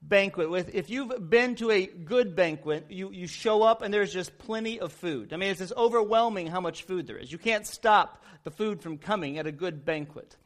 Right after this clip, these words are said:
That's how we as believers should look at prayer. I-, it's the church's banquet. It's our banquet where God's saying, "I want to give you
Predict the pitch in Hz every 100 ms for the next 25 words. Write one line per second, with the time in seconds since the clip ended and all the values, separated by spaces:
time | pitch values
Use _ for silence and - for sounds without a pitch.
0 | - 214 190 262 - 285 254 247 247 226
1 | 165 - - 196 202 226 185 143 123 123
2 | - - - - 208 185 208 208 180 147
3 | - 202 147 190 233 247 226 - 202 -
4 | 247 240 233 185 156 147 214 220 214 175
5 | 190 175 - 202 214 220 - - 143 208
6 | 220 196 180 165 196 214 214 190 240 285
7 | 311 208 160 240 277 214 190 196 196 202